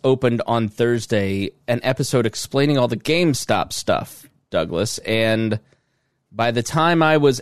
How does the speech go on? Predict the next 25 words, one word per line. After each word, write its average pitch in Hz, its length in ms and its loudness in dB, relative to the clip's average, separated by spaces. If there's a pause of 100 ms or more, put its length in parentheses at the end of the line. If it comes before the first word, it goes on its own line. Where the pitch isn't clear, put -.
able 135 400 2
to 117 680 0
post 147 360 0
it 131 240 0
Thursday 131 500 2
evening 135 440 0
for 113 160 0
Friday 123 400 2
morning, 117 680 0 (680)
everything 214 720 4
seemed 175 360 2
to 160 140 2
have 147 180 2
changed 156 600 2
and 123 200 2
the 117 60 2
conversation 147 680 0
was 127 120 -2
totally 123 320 2
different. 117 520 0
And 110 120 0
I 143 120 2
just 117 240 -2
said, 87 180 -2
"Hey, - 320 -2